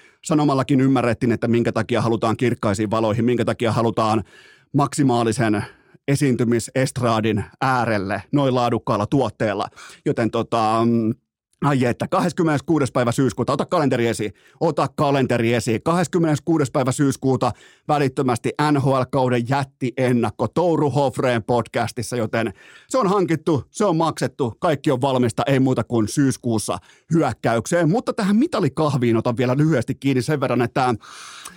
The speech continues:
ää, mä heitän, tehdään vaikka tällä tavalla, osoitteessa hikipanta piste fi, mä heitän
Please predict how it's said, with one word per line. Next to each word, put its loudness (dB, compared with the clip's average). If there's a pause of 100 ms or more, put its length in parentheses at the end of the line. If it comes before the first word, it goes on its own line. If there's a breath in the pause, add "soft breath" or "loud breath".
(240 loud breath)
ää, 2
mä 2
heitän, 0 (640)
tehdään -2
vaikka -4
tällä 0
tavalla, 0 (240)
osoitteessa -2
hikipanta 2
piste -2
fi, 0 (340 loud breath)
mä 0
heitän 0